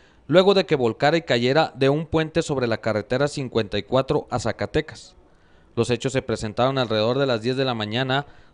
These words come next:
donde José Manuel Carrizales Orzúa, de treinta y cuatro años de edad, circulaba de norte a sur, y al llegar al kilómetro trescientos treinta y dos, perdió el control de su camión y ocasionó que cayera del puente de más de diez metros de altura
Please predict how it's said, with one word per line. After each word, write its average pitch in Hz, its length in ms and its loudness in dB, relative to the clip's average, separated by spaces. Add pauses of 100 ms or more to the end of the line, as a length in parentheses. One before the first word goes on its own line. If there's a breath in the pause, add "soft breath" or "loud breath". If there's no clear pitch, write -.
donde 160 240 2
José 165 420 -2
Manuel 170 380 -2
Carrizales 151 580 -2 (100)
Orzúa, 143 540 0 (200 loud breath)
de 151 120 2
treinta 160 300 -2
y 143 40 -2
cuatro 180 340 0
años 170 260 -2
de 131 80 2
edad, 151 280 2 (200 soft breath)
circulaba 170 680 2
de 131 140 0
norte 120 300 -2
a 107 40 0
sur, 147 280 -2 (420 soft breath)
y 123 60 0
al 120 80 2
llegar 113 260 0
al 139 80 0
kilómetro 135 640 -4
trescientos 135 540 -4
treinta 113 320 -4
y 107 40 2
dos, 139 240 0 (280 soft breath)
perdió 156 240 4
el 180 80 -2
control 156 400 0
de 160 80 2
su - 160 -8
camión 120 440 -4
y 143 100 0
ocasionó 143 500 -2
que 165 160 -6
cayera 135 400 0
del 117 160 -2
puente 139 460 -4 (240 soft breath)
de 147 120 2
más 175 320 -2
de 151 120 2
diez 135 220 0
metros 127 360 -4
de 113 80 0
altura 170 400 0